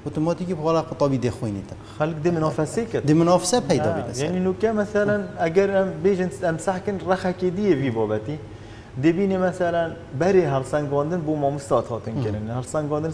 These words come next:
Speaker 2: سەر هەندێ بی کە جا مامۆستا چەند پێزانین و ئەول گەلن. ئەڤروکە پتریا هەڵسەنگاندنێت ئێتن کردنێ، مەسەلەن، بۆ قوتابخانەی و بۆ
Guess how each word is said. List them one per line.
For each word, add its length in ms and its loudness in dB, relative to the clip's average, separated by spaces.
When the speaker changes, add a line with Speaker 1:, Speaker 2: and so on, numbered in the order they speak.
Speaker 2:
سەر 200 0
هەندێ 240 -2
بی 140 -4
کە 120 -4
جا 80 0
مامۆستا 340 -4
چەند 220 -4
پێزانین 600 2
و 80 -2
ئەول 240 0
گەلن. 240 -6
ئەڤروکە 460 6
پتریا 380 0
هەڵسەنگاندنێت 800 0
ئێتن 300 -2
کردنێ، 340 -2
مەسەلەن، 320 -2
بۆ 120 -2
قوتابخانەی 600 -2
و 60 -4
بۆ 80 0